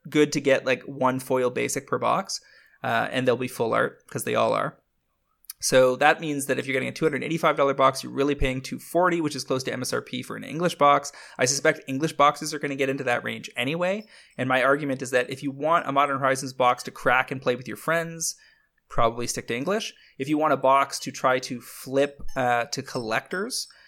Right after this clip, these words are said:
um, on, say, a six to twelve month horizon and possibly be able to get,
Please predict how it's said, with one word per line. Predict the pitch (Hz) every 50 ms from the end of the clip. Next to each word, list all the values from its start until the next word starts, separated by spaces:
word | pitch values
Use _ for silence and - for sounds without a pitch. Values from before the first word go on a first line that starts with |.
| _ _ _ _
um, | - 127 120 120 117 117 117 113 117 117 -
on, | - 131 123
say, | - - 127 123
a | 117 117 117 117 113 113
six | 117 - - - 143 -
to | - 139 - - -
twelve | - - 135 131 135 131
month | 139 131 123 123 123
horizon | - - 127 127 123 123 127 131 135 143 139 139
and | 120 - 117 123 117 123
possibly | - - 120 123 - - 143 135 127 123
be | 131 127
able | 123 123
to | 120
get, | 123 123 117 107 - -